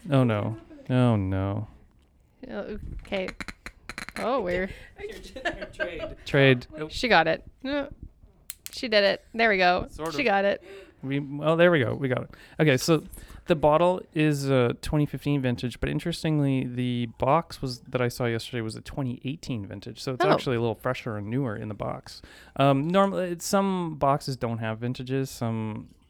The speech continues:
Speaker 1: some do, and, and they varied a little bit sort of between the bottles and the boxes that I looked at, but this was the biggest variation, so I'm a little, like, twenty fifteen for a twelve dollar bottle of Portuguese red is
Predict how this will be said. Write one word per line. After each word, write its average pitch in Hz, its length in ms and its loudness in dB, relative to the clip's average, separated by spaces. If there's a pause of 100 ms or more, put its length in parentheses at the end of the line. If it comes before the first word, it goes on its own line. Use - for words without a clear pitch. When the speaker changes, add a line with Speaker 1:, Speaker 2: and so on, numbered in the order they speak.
Speaker 1:
some 139 240 -2
do, 107 280 -2
and, 117 200 -4 (320)
and 123 440 0
they 143 220 0
varied 151 300 4
a - 40 4
little 113 220 0
bit 110 160 -2
sort 120 140 -6
of 107 60 -6
between 110 260 -6
the 104 40 -4
bottles 101 320 -6
and 107 80 -4
the 101 60 -4
boxes 101 340 -6
that 104 80 -8
I 107 80 -2
looked 107 220 -8
at, 117 140 -6
but - 100 -2
this 156 160 0
was 175 140 2
the 139 80 0
biggest 131 300 -2
variation, 160 460 -4
so - 140 -4
I'm 120 140 0
a - 20 -2
little, 147 240 -2 (340)
like, 143 120 -6
twenty 185 200 -2
fifteen 156 380 -4
for 123 140 -4
a 113 40 -4
twelve 123 300 -2
dollar 117 240 -2
bottle 110 340 -2
of 98 140 -8 (340)
Portuguese 113 440 -6
red 104 200 -4
is 98 200 -10